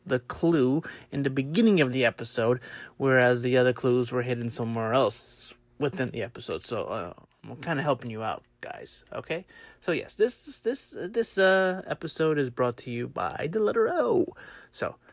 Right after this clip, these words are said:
put those letters together, figure out what the word is,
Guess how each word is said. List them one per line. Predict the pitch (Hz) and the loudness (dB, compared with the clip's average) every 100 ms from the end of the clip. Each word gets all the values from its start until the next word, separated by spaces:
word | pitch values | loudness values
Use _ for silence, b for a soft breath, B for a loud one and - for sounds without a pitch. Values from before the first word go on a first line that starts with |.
| b b b _ | b b b _
put | - 135 - | -6 -4 4
those | 147 156 | 4 8
letters | 160 160 165 | 8 8 6
together, | - 160 143 165 196 - B B | 4 6 8 8 4 -2 B B
figure | - - 123 123 | -12 2 4 8
out | 139 | 8
what | 120 135 - | 8 6 6
the | 135 | 4
word | 139 143 147 | 8 8 10
is, | 151 175 240 277 - - | 10 8 8 6 2 -4